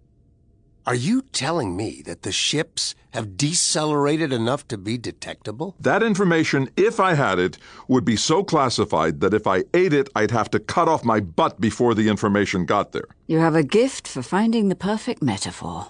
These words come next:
Speaker 1: Are you saying that you're going to advance Ender to command at a ridiculously young age because that's the only way he'll be ready in time to command the fleet when the fighting begins?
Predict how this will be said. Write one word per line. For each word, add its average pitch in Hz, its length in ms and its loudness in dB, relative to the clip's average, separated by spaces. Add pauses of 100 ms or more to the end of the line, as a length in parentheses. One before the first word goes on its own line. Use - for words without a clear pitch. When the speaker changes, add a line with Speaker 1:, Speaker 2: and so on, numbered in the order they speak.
(120)
Speaker 1:
Are 165 80 -2
you 240 140 2
saying 214 380 0
that 135 140 -4
you're 180 80 -2
going 147 220 -2
to 110 140 -2
advance 120 540 -2
Ender 120 260 -2
to - 140 -10
command 135 680 0
at 131 120 -2
a 110 60 0
ridiculously 113 960 -4
young 139 400 0
age 151 400 0 (240)
because 160 240 0
that's 180 200 -2
the 147 160 0
only 220 280 0
way 180 240 2
he'll 180 160 0
be 139 140 0
ready 156 420 0
in 139 160 2
time 156 380 0
to 156 80 -2
command 139 480 0
the 131 80 -2
fleet 180 360 -4
when 139 160 -2
the 107 80 0
fighting 131 460 -4
begins? 208 520 -2